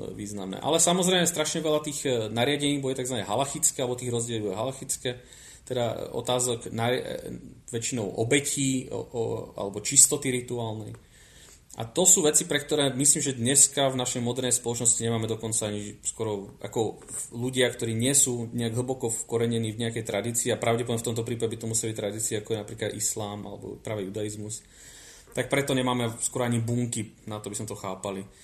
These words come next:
Je to vlastne zaujímavé aj v rámci toho akademického bádania, že mňa tieto otázky veľmi málo zaujímajú, práve kvôli tomu, že podľa mňa to n-, nemá s čím rezonovať u mňa.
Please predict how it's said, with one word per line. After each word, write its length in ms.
Je 80
to 80
vlastne 240
zaujímavé 480
aj 80
v 80
rámci 160
toho 160
akademického 480
bádania, 400
že 80
mňa 320
tieto 320
otázky 320
veľmi 160
málo 240
zaujímajú, 560
práve 240
kvôli 240
tomu, 240
že 160
podľa 320
mňa 160
to 320
n-, 480
nemá 160
s 80
čím 160
rezonovať 560
u 80
mňa. 320